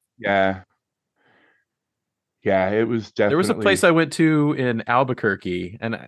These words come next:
Speaker 2: I never did end up going to Plaza Bonita. I, I never made it, but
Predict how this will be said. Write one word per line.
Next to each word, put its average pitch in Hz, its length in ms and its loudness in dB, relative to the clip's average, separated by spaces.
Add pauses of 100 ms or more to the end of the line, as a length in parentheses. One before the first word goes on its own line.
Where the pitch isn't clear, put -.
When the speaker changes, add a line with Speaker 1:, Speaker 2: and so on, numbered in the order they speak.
Speaker 2:
I 107 240 -2
never 160 240 4
did 127 220 2
end 110 140 -2
up 101 120 -2
going 98 220 -2
to 92 80 -6
Plaza 87 240 -4
Bonita. 92 600 -6 (120)
I, 92 60 -8
I 98 40 -6
never 95 220 -8
made 92 180 -10
it, - 100 -10
but - 180 -6